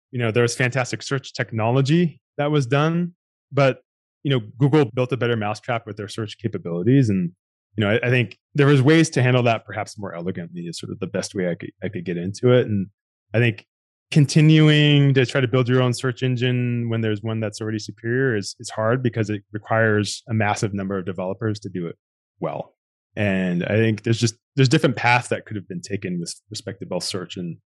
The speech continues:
and social media. And then I would also add later stages of Yahoo mobile. Like, it was just too late to mobile, right? Should have gone to native apps, should have prioritized mobile over desktop sooner rather than later. And it's just, it was a little bit too late by the time we started to really focus on it.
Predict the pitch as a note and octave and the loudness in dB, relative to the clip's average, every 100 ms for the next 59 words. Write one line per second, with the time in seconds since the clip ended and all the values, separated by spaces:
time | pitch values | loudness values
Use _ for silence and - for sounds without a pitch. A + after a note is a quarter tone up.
0 | G2+ F#2 F#2 - - A2 A2+ B2 _ _ | -12 -10 -12 -16 -12 -8 -6 -8 _ _
1 | _ _ - D#3+ D#3+ D3+ D3+ C#3 C#3 C3 | _ _ 2 4 6 6 6 4 2 0
2 | C3 A2+ G#2+ _ _ _ C#3 B2+ A#2+ G#2 | 4 2 2 _ _ _ -4 0 0 -2
3 | - G#2 F#2+ F2+ F2+ F#2+ F#2 - _ G#2 | -6 -10 -10 -8 -6 -4 -6 -10 _ -4
4 | F#2+ E2 - _ G2+ A#2 A2 - _ _ | -4 -4 -10 _ 0 0 0 -2 _ _
5 | - C#3 G#2 E2+ D#2 - _ _ A2+ G#2+ | 2 4 2 -8 -14 -18 _ _ -6 -6
6 | - C#3 C#3 C#3 C3+ B2+ B2 A2+ A2+ A2+ | 0 2 4 4 4 6 4 4 4 2
7 | - - - _ _ _ _ _ - C3+ | -2 -10 -12 _ _ _ _ _ 2 2
8 | G#2+ B2+ B2 A#2+ A#2+ A2 G#2+ G#2+ A2 A2 | 2 2 4 4 2 2 0 0 2 2
9 | G#2+ G2+ F#2+ G2+ - G#2 G2 - _ _ | 0 -2 -6 -8 -8 -8 -8 -10 _ _
10 | _ _ - B2 A2 G2 F#2+ G2 F#2+ F2+ | _ _ -6 -2 0 0 -2 -4 -4 -6
11 | F#2+ F#2+ F2 F2 G2 - _ _ A#2 G#2+ | -6 -6 -8 -12 -16 -18 _ _ 0 2
12 | G#2+ G2+ F#2+ - G2 F#2 - F#2+ F#2+ F#2 | 2 0 -4 -6 -4 -4 -6 -6 -6 -8
13 | F#2+ F#2 - G2 F2 E2 F#2 F2 F2+ F#2+ | -8 -8 -8 -8 -6 -4 -4 -4 -8 -12
14 | - A2+ A2 | -12 -10 -12